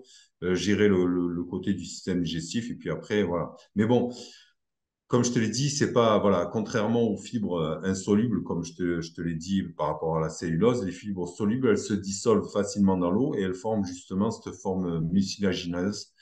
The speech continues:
qui est, qui nous semble sen-, sen-, ben, sensiblement, ben, comparable à ce que j'avais dit, un gel, tu vois, de, de l'aloe vera dans, dans l'intestin. Et en fait, ces fibres solubles,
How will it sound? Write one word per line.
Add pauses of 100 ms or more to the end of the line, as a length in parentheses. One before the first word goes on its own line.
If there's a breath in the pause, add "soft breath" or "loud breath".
(180 soft breath)
qui
est,
qui
nous
semble
sen-,
sen-, (160)
ben,
sensiblement,
ben,
comparable
à
ce
que
j'avais
dit,
un
gel,
tu
vois,
de,
de
l'aloe
vera
dans,
dans
l'intestin. (540 loud breath)
Et
en
fait,
ces
fibres
solubles,